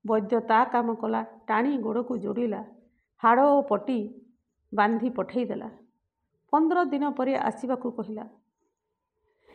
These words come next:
ଏଡ଼ିକି ବଡ଼ ଗୋଡ଼ ଭଙ୍ଗାରେ ବି ସେବାରେ ହେଳା କାହା-, ନାହିଁ କାହାରି। ବୁଢ଼ୀର ଲୋକବଳ ଅଛି, ଝିଅମାନେ ବି ଆସିଲେ। ନିଜ ହାତରେ ଯାହା ହେଲା ସଭିଏଁ ଲାଗିଛନ୍ତି।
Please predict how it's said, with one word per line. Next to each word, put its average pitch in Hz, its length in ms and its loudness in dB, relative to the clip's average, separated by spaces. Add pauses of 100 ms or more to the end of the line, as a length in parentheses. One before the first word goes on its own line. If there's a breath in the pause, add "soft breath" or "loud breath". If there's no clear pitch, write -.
(120)
ଏଡ଼ିକି 349 320 6
ବଡ଼ 302 240 6
ଗୋଡ଼ 262 260 4
ଭଙ୍ଗାରେ 320 500 2
ବି 311 180 2
ସେବାରେ 269 680 2 (100)
ହେଳା 240 160 4
କାହା-, 233 340 -2
ନାହିଁ 233 320 2
କାହାରି। - 380 -4 (680)
ବୁଢ଼ୀର 269 360 4
ଲୋକବଳ 262 460 4 (100)
ଅଛି, - 280 -8 (420)
ଝିଅମାନେ 247 500 0
ବି 247 120 0
ଆସିଲେ। 220 420 -6 (580)
ନିଜ 339 200 6
ହାତରେ 285 540 4
ଯାହା 226 380 4
ହେଲା 254 340 4
ସଭିଏଁ 220 400 -2
ଲାଗିଛନ୍ତି। 214 680 -6